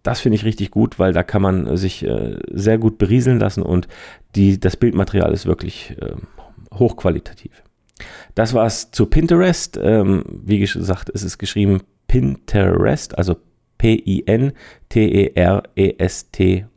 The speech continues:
Punkt com. Die nächste Plattform, Instagram. Also im Moment meine aller, allerliebste Plattform. Ähm, bin ich jeden Tag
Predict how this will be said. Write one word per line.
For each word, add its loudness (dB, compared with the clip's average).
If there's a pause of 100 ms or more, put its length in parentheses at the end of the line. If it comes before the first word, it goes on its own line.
Punkt -4
com. 0 (1200)
Die 4
nächste 2
Plattform, -4 (920)
Instagram. 0 (500)
Also 2
im 6
Moment 4
meine 2
aller, 2
allerliebste 0
Plattform. 0 (560)
Ähm, 2
bin 0
ich -2
jeden 2
Tag -2